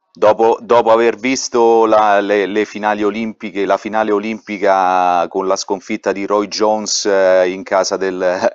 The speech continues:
del, del coreano, penso, insomma, ne abbiamo viste veramente di tutti i colori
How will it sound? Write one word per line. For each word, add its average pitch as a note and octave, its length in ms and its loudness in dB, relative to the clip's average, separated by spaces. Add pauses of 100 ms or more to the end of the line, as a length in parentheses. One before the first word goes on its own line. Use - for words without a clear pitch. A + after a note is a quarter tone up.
(840)
del, F#2 580 -2
del F2+ 400 -4
coreano, F#2+ 580 -2
penso, E2+ 360 -6
insomma, F2 440 -6 (400)
ne F2 60 -2
abbiamo F#2 320 -2
viste F#2 300 -6
veramente G2 420 -2
di F2 140 -6
tutti F2+ 280 -12
i F2 40 -6
colori D#2+ 440 -2